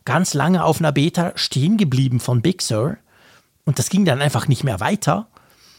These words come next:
Und ich weiß eben, wie gesagt, ich weiß dummerweise nicht mehr, was ich dann letztes Jahr gemacht habe. Aber vielleicht hat ja einer unserer Hörerinnen und Hörer einen guten Tipp. Drum bringen wir ja auch Fragen, die wir selber nicht beantworten können.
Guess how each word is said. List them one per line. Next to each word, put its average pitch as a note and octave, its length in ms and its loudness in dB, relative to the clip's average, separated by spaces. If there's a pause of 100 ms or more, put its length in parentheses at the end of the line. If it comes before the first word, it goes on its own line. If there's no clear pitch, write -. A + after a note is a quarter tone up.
(320)
Und C#3 60 -2
ich B2 100 -2
weiß D#3+ 240 0
eben, C#3+ 240 0
wie C#3 60 0
gesagt, A#2+ 340 0
ich A#2 100 -12
weiß A#2+ 180 -2
dummerweise B2+ 420 0
nicht C3 160 -2
mehr, C#3 120 0
was A#2+ 100 0
ich A#2 80 -6
dann A2+ 120 0
letztes - 280 0
Jahr A2 140 0
gemacht A2+ 380 -2
habe. A#2+ 280 0
Aber C#3+ 180 2
vielleicht G3+ 360 0
hat G#3 140 2
ja E3+ 80 2
einer E3+ 260 0
unserer D3 440 -4
Hörerinnen C#3 420 0
und B2+ 180 -10
Hörer D3 320 -2
einen B2 180 0
guten B2 340 -6
Tipp. - 320 -2 (480)
Drum D#3 200 2
bringen D#3 260 2
wir C#3+ 120 4
ja C3+ 120 0
auch C#3 160 -2
Fragen, C3 400 -2
die B2 100 0
wir A#2+ 80 2
selber A#2+ 280 0
nicht D3+ 220 2
beantworten A#2 600 -2
können. E3+ 340 0